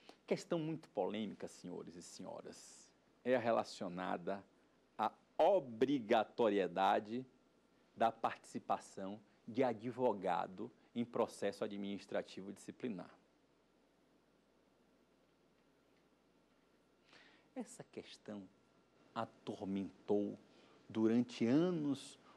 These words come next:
os tribunais. Alguns tribunais entendiam que era necessária a participação do advogado,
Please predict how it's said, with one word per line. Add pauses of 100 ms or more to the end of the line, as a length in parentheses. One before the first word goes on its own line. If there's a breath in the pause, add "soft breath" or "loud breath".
(100 soft breath)
os
tribunais. (2750 loud breath)
Alguns
tribunais
entendiam
que
era
necessária
a
participação
do
advogado,